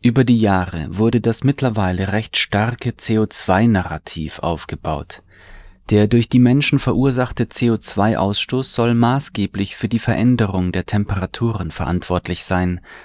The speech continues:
so die These. Ich persönlich habe weder die Expertise noch die Informationen, um die These und die damit verbundenen höchst dynamischen Prozesse unseres Planeten zu widerlegen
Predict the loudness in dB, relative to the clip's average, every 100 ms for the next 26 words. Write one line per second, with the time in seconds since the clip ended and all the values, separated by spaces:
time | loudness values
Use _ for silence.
0 | -10 -4 -2 -4 -2 -4 0 -2 -2 -4
1 | -8 -14 _ _ _ -20 -20 -20 _ 0
2 | 0 0 0 0 2 2 2 0 0 -2
3 | 0 0 2 2 2 2 -2 -4 -4 -4
4 | 0 0 2 2 0 -2 -2 -2 -2 -2
5 | -2 -2 0 -2 -2 -2 2 4 4 0
6 | -4 -4 -2 -2 -6 -4 0 0 2 -2
7 | 0 -2 -2 -2 0 2 2 0 -6 0
8 | 2 2 2 -2 -2 -2 -2 -2 0 2
9 | 2 0 -2 -6 -4 -6 -4 -4 -4 -4
10 | -2 -2 -4 -8 -4 -2 0 -2 -2 -6
11 | -4 -4 -2 -2 0 0 0 0 0